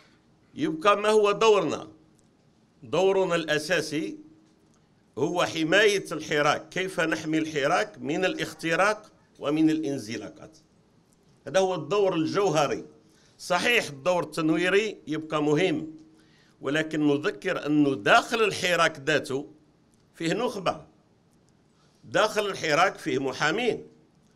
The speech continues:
داخل الحراك فيه قضاة، داخل الحراك فيه أساتذة جامعيين، داخل،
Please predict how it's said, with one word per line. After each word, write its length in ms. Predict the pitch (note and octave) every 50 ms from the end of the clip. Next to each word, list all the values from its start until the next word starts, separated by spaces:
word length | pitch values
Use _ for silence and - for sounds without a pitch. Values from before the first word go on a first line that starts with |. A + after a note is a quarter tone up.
| _ _ _ _ _ _ _ _ -
داخل 400 | A#2+ B2 F3+ G3 E3 F3 F#3 F3+
الحراك 440 | E3 - E3 D#3 D#3 F#3 G#3+ G#3 G#3+
فيه 220 | - - E3 D3+
قضاة، 500 | - - C3 C#3+ D3 D3 G#3 A3 F3+ - - - - - _ _ _ _ _ _ _ _ _ _ _ _ - A#2
داخل 320 | B2 E3+ F#3 F#3 F3+ D3 -
الحراك 440 | C#3+ - E3 D#3 F3 G3+ G#3+ G#3
فيه 280 | - - E3+ E3 - C#3+
أساتذة 520 | C#3+ D3 - G#3 G#3+ G#3 - E3 D3 D3
جامعيين، 800 | C#3+ B2 C3+ C#3+ C#3+ C#3+ C3+ C3 D3 D#3+ G3 A3 G#3+ E3 - - - - - _ _ _ _ _ _ _ _ -
داخل، 560 | B2 D3+ F#3+ G3 - F3 F#3 F3 F3 E3+ E3